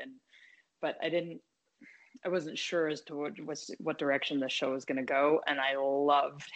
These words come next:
how it evolved and the intricacies of every character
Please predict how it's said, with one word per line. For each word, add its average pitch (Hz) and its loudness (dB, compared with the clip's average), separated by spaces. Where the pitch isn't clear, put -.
how 131 -2
it 135 6
evolved 135 -2
and 139 -4
the 131 -4
intricacies 151 0
of 131 -4
every 143 2
character 139 0